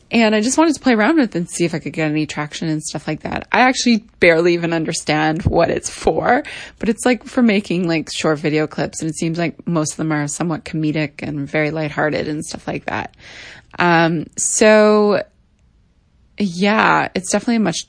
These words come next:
younger demographic on there, full disclosure. So I decided to make a video of me, like, being silly and just singing "New York, New York"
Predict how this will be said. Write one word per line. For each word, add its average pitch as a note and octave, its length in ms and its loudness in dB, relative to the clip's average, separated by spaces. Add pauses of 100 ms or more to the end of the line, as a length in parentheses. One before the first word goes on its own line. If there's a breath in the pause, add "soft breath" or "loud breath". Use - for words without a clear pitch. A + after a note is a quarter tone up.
(120)
younger D#3 320 -4
demographic D3 560 -8
on D3+ 120 -6
there, D3+ 180 -8
full - 180 -12
disclosure. - 500 -10 (540 loud breath)
So - 140 2
I C4+ 80 6
decided C#4 320 2
to D#4+ 60 0
make C#4+ 180 2
a D4 60 2
video B3+ 360 2
of G#3 100 0
me, G#3 160 0
like, G3+ 220 -2 (320)
being A3 200 0
silly G#3 480 0
and D#3+ 120 0
just F3 240 -6
singing F3+ 720 -2
"New F#3+ 100 0
York, F#3 460 0
New F3+ 100 0
York" E3+ 640 0